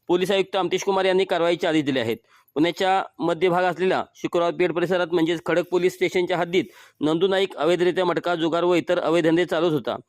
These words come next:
पूर्ण शहरात मटका किंग म्हणून त्याची ओळख होती. पोलीस दलात देखील त्याला आदबीने बोलले जात होते, अनेक जण सांगतात. त्याच्या अनेक अधिकाऱ्यांना असलेले ऑफ-, ऑफर देखील चर्चेत आहेत. त्यांच्याविरोधात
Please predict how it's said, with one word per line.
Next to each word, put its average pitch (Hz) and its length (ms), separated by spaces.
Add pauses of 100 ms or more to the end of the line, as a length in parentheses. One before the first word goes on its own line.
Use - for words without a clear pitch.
(340)
पूर्ण 190 260
शहरात 190 340
मटका 180 280
किंग 185 200
म्हणून 185 260
त्याची 180 200
ओळख 185 200
होती. 135 300 (340)
पोलीस 165 220
दलात 180 200
देखील 170 300
त्याला 175 260 (100)
आदबीने 160 340
बोलले 170 220
जात 143 160
होते, - 200 (560)
अनेक 165 200
जण 180 160
सांगतात. 120 340 (340)
त्याच्या 143 240
अनेक 180 260
अधिकाऱ्यांना 175 400
असलेले 175 240
ऑफ-, 170 200 (200)
ऑफर 180 260
देखील 190 320
चर्चेत 160 300
आहेत. 127 220 (340)
त्यांच्याविरोधात 185 520